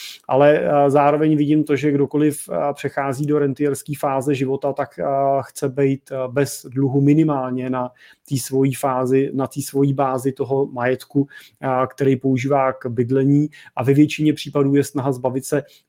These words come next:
dluhu komplet. Jo, čerpat rentu a nemuset prostě řešit ještě, jestli dlužím někde na nějakých splátkách. Jo. Takže z psychologického hlediska vidím, že rentiéři dluhy nemají rádi, v akumulační fázi se jich nikdo nebra-, se jim jako nikdo nebrání a využíváme je, ale v té rentierské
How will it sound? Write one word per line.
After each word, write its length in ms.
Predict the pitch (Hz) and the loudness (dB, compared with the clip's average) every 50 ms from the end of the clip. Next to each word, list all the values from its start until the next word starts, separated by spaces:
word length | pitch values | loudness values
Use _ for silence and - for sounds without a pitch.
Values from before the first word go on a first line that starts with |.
| _ 123 | _ -2
dluhu 320 | 135 143 143 135 139 131 | 0 2 2 2 0 -2
komplet. 460 | - - 135 131 123 - 131 120 113 - - _ _ _ _ _ - - | -2 -2 -2 0 0 -2 -2 -4 -4 -8 -14 _ _ _ _ _ -8 -4
Jo, 160 | 127 135 131 | -2 -2 -2
čerpat 420 | - 151 139 139 - 151 143 - | 0 -2 0 2 2 0 2 2
rentu 500 | 139 135 135 131 131 - 147 143 143 147 | 0 -2 -2 0 0 2 4 4 4 4
a 100 | 143 139 | 4 2
nemuset 400 | 131 131 135 139 131 - 139 - | 0 -2 -4 -4 -4 -4 -6 -6
prostě 320 | - 139 127 - - 139 127 | -6 -10 -8 -4 -2 -2 -2
řešit 280 | 127 117 - 143 - | -2 -2 -4 -4 -4
ještě, 320 | 135 117 - - 143 127 - - - - _ - | -4 -4 -4 -2 -4 -4 -4 -6 -20 -20 _ -6
jestli 240 | 135 123 - - 139 | -6 -4 -4 -4 -4
dlužím 340 | 127 131 127 117 131 135 131 | -2 -2 0 0 0 0 0
někde 220 | 127 123 127 131 | 0 0 -2 -2
na 100 | 127 127 | -2 -2
nějakých 460 | 127 123 123 117 - - 131 127 117 | -2 -2 -4 -4 -2 -2 -2 -2 -4
splátkách. 640 | - - - 123 113 110 107 - - - 139 127 - - | -6 -6 -4 -4 -4 -4 -6 -10 -12 -14 -14 -12 -10 -8
Jo. 100 | 151 151 | -6 -4
Takže 320 | - 135 120 127 151 156 147 - - - - - _ - | -4 -2 2 2 2 2 2 -2 -10 -20 -20 -20 _ -8
z 60 | - | -2
psychologického 640 | - 160 143 190 190 180 175 180 185 - - 185 156 | 0 2 6 6 6 8 6 4 2 2 4 4 4
hlediska 340 | 156 165 170 175 - 180 | 4 4 0 0 0 0
vidím, 280 | 151 139 143 143 160 156 | 0 2 0 0 0 0
že 100 | 156 160 | 2 2
rentiéři 560 | 147 143 139 139 - 151 151 147 143 156 151 | 2 2 0 0 0 0 0 2 0 -2 -4
dluhy 320 | 127 131 135 131 143 147 135 | -2 -2 -2 0 0 0 0
nemají 420 | - - 127 131 139 143 147 139 | -2 -4 -4 -2 0 0 0 0
rádi, 540 | 123 117 113 120 120 135 147 156 165 165 165 - - - - _ | -2 -2 -4 -4 -2 0 2 2 2 0 -2 -6 -18 -20 -14 _
v 20 | - | -10
akumulační 580 | 135 - 147 147 147 147 143 143 - - 156 | -6 -4 -2 0 0 0 0 -2 -2 -4 -4
fázi 340 | 143 - 143 135 131 127 139 | -2 -2 -2 -2 -2 -4 -4
se 120 | 131 - 143 | -2 -2 -2
jich 160 | 143 139 143 | 0 0 -2
nikdo 240 | 135 131 127 143 143 | -2 0 0 0 0
nebra-, 460 | 135 123 117 123 131 - 139 135 131 | 0 -2 -2 -4 -4 -4 -4 -6 -6
se 140 | 131 - 139 | -2 -2 -2
jim 120 | 139 135 | -2 -2
jako 140 | 139 120 - | -2 -2 0
nikdo 260 | 147 139 135 131 143 | 0 2 2 2 0
nebrání 600 | 135 131 123 131 131 127 131 135 135 139 143 143 143 | 0 0 -2 -2 -2 -2 -2 -2 -2 0 2 2 0
a 40 | 131 | 0
využíváme 600 | 120 123 127 123 131 135 147 139 143 143 147 147 | -2 -4 -6 -4 -4 -2 -2 0 0 0 0 0
je, 140 | 147 147 | 2 0
ale 140 | 143 135 135 | 0 0 -2
v 80 | - - | -4 -4
té 100 | - 139 | -4 -4
rentierské 540 | 131 123 120 - 143 139 131 - - - | -4 -4 -4 -2 -2 -2 -2 -4 -10 -16